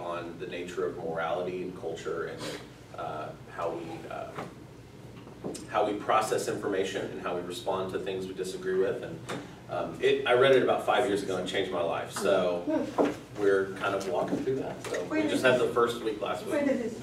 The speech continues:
Speaker 2: last week was the first week?
Speaker 1: Last week was the first week. This week is the, uh, I think is the most important week, which is
Speaker 2: Okay.
Speaker 1: where we look at the different,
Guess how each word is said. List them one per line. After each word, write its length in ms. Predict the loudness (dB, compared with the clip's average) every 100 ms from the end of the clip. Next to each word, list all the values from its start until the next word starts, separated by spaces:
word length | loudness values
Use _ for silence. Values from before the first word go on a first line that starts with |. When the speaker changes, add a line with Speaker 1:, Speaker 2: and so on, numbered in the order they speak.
| 0
Speaker 2:
last 320 | 2 2 -2
week 200 | -4 -4
was 120 | -6
the 80 | -6
first 280 | -8 -8 -6
week? 160 | -4 6
Speaker 1:
Last 220 | 8 10
week 100 | 10
was 140 | 10
the 60 | 8
first 320 | 8 8 8
week. 360 | 2 2 0 6
This 260 | 8 8
week 340 | 6 4 4 6
is 280 | 6 6 4
the, 460 | 2 2 2 -4 -8 -12 -18 -8
uh, 220 | -4 -2 0
I 120 | 0
think 240 | 2 -2
is 140 | -2 -4
the 60 |
most 220 | -4 -4 -6
important 400 | -4 -4 -2 -6
week, 160 | -8 -6
which 160 | -4 -2
is 120 | -2
Speaker 2:
Okay. 40 | 0
Speaker 1:
where 80 | -2
we 80 | 0
look 180 | -2 -4
at 140 | -8
the 60 | -8
different, 460 | -8 -8 -8 -10